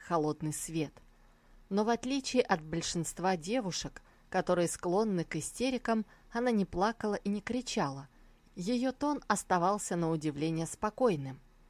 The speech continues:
"Тебе не следует идти. Словам дяди Ли нельзя доверять.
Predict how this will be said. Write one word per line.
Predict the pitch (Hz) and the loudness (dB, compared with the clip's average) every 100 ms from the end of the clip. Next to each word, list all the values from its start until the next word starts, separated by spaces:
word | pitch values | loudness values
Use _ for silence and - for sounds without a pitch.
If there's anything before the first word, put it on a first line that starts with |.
| _ - - | _ -20 -16
"Тебе | - 190 202 | -10 0 2
не | 202 | 2
следует | - 262 262 165 160 185 | 0 0 0 0 -2 -4
идти. | 175 - 175 - - - _ | -6 -6 -6 -8 -20 -20 _
Словам | - - 233 202 247 226 | -8 2 2 4 2 4
дяди | 196 175 180 | 2 4 2
Ли | 185 | 2
нельзя | 202 196 180 208 | 2 0 2 0
доверять. | 220 190 170 156 151 | 2 0 0 0 -2